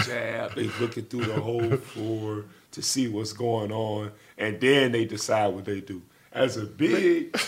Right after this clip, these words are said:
Speaker 1: we reading, soon as we get the ball, we gonna face up, rip through.
Speaker 2: Yep.
Speaker 1: Face up, go the other way. Back to the basket, quick running hook.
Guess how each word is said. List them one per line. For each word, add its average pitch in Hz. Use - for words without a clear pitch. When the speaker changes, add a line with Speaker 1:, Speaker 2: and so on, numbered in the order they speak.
Speaker 1:
we 208
reading, 196
soon 214
as 196
we 185
get 185
the 175
ball, 170
we 131
gonna 110
face 151
up, 147
rip 160
through. 120
Speaker 2:
Yep. 123
Speaker 1:
Face 139
up, 156
go 151
the 156
other 147
way. 127
Back -
to 185
the 160
basket, 151
quick 180
running 156
hook. 151